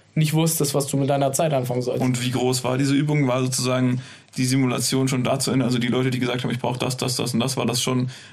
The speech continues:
Speaker 2: waren das schon nur Aufträge extra für euch oder waren die auch Teil der Übung und haben wirklich diese Sachen für ihre Aufträge gebraucht?
Speaker 1: Äh, das, es war Teil der Übung. Also es war,
Speaker 2: Also das heißt,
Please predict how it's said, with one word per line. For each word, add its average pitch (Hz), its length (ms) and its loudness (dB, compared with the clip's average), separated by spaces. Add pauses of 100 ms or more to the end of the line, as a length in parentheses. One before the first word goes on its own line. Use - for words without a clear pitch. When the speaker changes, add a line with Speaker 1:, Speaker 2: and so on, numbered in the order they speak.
(100)
Speaker 2:
waren 120 140 -2
das 127 100 0
schon 131 160 2
nur 131 180 2
Aufträge - 760 -2
extra 131 240 -2
für - 180 -2
euch 151 160 0
oder 135 160 0
waren 139 160 2
die 127 140 0
auch 123 180 0
Teil 131 300 0
der 127 100 0
Übung 127 220 2
und 113 100 0
haben 127 180 2
wirklich 131 300 -2
diese 120 140 -4
Sachen 127 260 -2
für 120 120 -2
ihre 117 260 0
Aufträge 107 420 -4
gebraucht? - 540 -6 (100)
Speaker 1:
Äh, 135 320 2 (300)
das, 151 220 0
es 143 220 -4
war 165 200 2
Teil 180 260 4
der 165 160 2
Übung. 143 400 2
Also 127 220 2
es 123 140 0
war, 139 420 4
Speaker 2:
Also 123 180 0
das 117 100 -2
heißt, 117 140 2